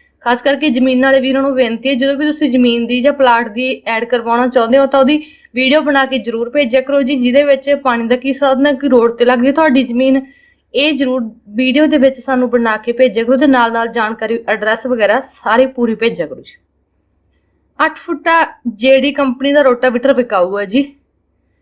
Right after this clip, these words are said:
ਬਲੇਡ ਨਵੇਂ ਨੇ, ਅਠਾਹਠ ਹਜ਼ਾਰ ਰੁਪਏ ਰੇਟ ਰੱਖੇ ਗਏ ਜੀ, ਏਰੀਆ ਮੋਗਾ। ਨੜਿਨਵੇਂ ਇੱਕ ਸੌ ਛਿਆਲੀ ਜ਼ੀਰੋ ਤਰਵੰਜਾ ਸੰਤਾਲੀ,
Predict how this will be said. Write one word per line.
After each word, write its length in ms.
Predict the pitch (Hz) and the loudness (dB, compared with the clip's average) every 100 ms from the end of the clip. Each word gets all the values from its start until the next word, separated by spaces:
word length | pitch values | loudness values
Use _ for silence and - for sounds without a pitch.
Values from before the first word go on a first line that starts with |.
| _ _ _ _ | _ _ _ _
ਬਲੇਡ 480 | 240 269 262 285 294 | -2 2 2 2 -2
ਨਵੇਂ 320 | 294 233 226 | -2 -2 0
ਨੇ, 100 | 240 311 | -2 -2
ਅਠਾਹਠ 460 | - _ 285 285 | -6 _ 0 0
ਹਜ਼ਾਰ 200 | 359 339 | 0 -2
ਰੁਪਏ 200 | 302 277 | 0 0
ਰੇਟ 200 | 240 196 | -2 -2
ਰੱਖੇ 240 | 190 - 247 | -8 -4 2
ਗਏ 140 | 285 | 2
ਜੀ, 140 | 240 311 - | 2 -4 0
ਏਰੀਆ 400 | 247 240 247 285 | 2 2 2 2
ਮੋਗਾ। 380 | 254 190 151 202 - _ _ _ _ _ _ - | 2 0 -4 -10 -10 _ _ _ _ _ _ -2
ਨੜਿਨਵੇਂ 400 | 269 269 247 262 | 2 2 2 0
ਇੱਕ 100 | 262 | 0
ਸੌ 160 | - | 0
ਛਿਆਲੀ 360 | 254 285 269 269 | 2 2 0 0
ਜ਼ੀਰੋ 260 | 226 247 254 | -2 0 0
ਤਰਵੰਜਾ 1000 | 254 _ _ _ _ _ 233 233 233 254 | -2 _ _ _ _ _ -4 -2 0 0
ਸੰਤਾਲੀ, 500 | 247 233 - 185 | 0 -8 -4 -6